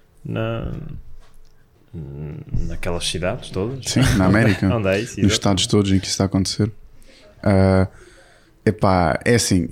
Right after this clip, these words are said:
Speaker 2: eu acho, eu acho que isto é, isto é um mal, é daquelas coisas que é, epá, protestos não são um mal, não é? Não são maus,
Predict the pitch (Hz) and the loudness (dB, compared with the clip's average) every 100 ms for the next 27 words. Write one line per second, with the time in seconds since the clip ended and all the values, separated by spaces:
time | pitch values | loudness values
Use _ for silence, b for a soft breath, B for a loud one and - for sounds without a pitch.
0 | - 80 120 131 - 117 123 120 123 - | -2 4 4 4 2 2 2 2 0 2
1 | 113 - - 117 107 107 107 104 101 107 | 2 2 2 4 6 4 4 4 4 2
2 | 113 110 - 113 110 - 110 107 104 98 | 4 2 4 4 4 2 2 2 2 2
3 | 92 - 98 - - - 131 - 117 110 | 0 0 0 0 -2 0 0 2 2 2
4 | - 113 107 98 80 73 - 98 95 95 | 4 4 4 4 2 -2 -2 2 4 2
5 | - 95 87 55 - | 2 2 2 0 -4